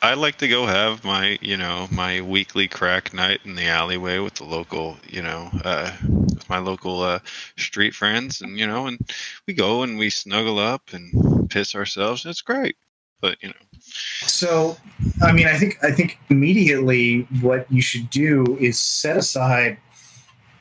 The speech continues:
Speaker 2: two, three nights a week. I mean, and it sounds like you live together, and set aside two or three nights a week and make those date nights.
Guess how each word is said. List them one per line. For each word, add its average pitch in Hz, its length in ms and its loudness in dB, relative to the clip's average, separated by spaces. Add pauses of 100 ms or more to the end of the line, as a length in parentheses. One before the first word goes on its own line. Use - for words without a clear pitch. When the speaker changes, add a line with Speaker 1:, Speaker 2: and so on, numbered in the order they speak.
(800)
Speaker 2:
two, 123 460 2
three 127 300 2
nights 123 300 2
a 113 60 -12
week. 127 320 2
I 127 40 4
mean, 131 280 4 (720)
and 127 120 4
it 117 80 2
sounds 165 280 0
like 151 120 2
you 127 140 4
live 120 220 2
together, 101 520 -4 (560)
and 117 580 4 (1080)
set 147 220 0
aside 139 340 2
two 143 180 0
or 151 60 0
three 180 180 2
nights 160 260 2
a 151 60 -4
week 117 260 -2
and 127 180 6
make 135 220 4
those 165 260 2
date 180 320 0
nights. - 520 -6